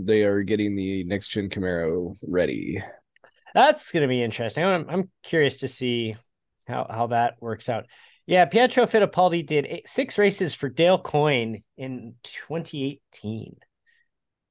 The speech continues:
Speaker 1: I thought I had seen a Fittipaldi name.
Speaker 2: I mean, there was,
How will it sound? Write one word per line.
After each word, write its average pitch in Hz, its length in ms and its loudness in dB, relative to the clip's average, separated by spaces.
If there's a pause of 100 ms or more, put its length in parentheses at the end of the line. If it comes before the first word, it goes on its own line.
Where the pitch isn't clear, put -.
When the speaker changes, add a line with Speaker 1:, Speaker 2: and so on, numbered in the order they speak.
(840)
Speaker 1:
I 240 100 2
thought 147 240 0
I 85 60 2
had 80 140 0
seen 92 220 0
a 90 60 -2
Fittipaldi 92 680 -2
name. 82 400 -6 (1040)
Speaker 2:
I 170 80 0
mean, 170 80 2
there 170 100 6
was, 139 240 2